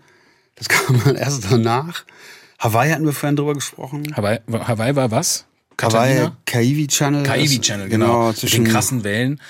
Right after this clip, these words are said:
Speaker 1: Genau, Oahu und Molokai, zwischen zwei Hawaiiinseln, also ganz weit draußen im Pazifik.
Speaker 2: Ja.
Speaker 1: Ja, also toll
Speaker 2: Dann
Speaker 1: natürlich,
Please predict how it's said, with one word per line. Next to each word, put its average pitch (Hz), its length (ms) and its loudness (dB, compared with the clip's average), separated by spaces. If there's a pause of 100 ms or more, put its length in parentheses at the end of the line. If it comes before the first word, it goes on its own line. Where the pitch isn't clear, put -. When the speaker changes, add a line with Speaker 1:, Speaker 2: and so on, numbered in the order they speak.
(160)
Speaker 1:
Genau, 107 300 -2
Oahu 123 640 2
und 113 100 4
Molokai, 120 680 0
zwischen 117 280 -10
zwei 107 220 -6
Hawaiiinseln, 117 560 -2
also 101 160 -10
ganz 117 340 -6
weit 110 300 -12
draußen 120 320 -8
im 107 40 -8
Pazifik. - 760 -10 (100)
Speaker 2:
Ja. 101 80 0
Speaker 1:
Ja, 92 80 0 (320)
also 98 140 -18 (320)
toll - 220 -2
Speaker 2:
Dann 135 80 2
Speaker 1:
natürlich, 127 680 -4